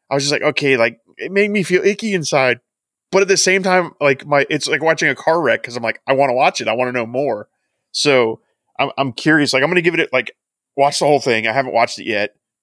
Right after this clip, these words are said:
but it's definitely, uh, it's def-, it was definitely a weird feeling when I started it. And I'm tired of the bullshit criticism about,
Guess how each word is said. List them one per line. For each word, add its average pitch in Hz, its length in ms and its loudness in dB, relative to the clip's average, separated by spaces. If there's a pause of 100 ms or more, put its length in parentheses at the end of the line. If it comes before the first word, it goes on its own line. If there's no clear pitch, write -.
(320)
but 151 160 2
it's 139 220 -4
definitely, 151 640 0
uh, 117 300 4
it's 107 260 -2
def-, - 160 0
it 156 80 2
was 131 180 -4
definitely 156 300 2
a 139 40 2
weird 131 300 0
feeling 135 260 0
when 113 80 -2
I 110 60 0
started 101 440 -2
it. 98 120 -8 (500)
And 139 120 0
I'm 131 260 -4 (400)
tired 156 720 0 (120)
of 117 120 -4
the 120 100 -2
bullshit 131 380 -2
criticism 123 480 -4
about, 104 400 -2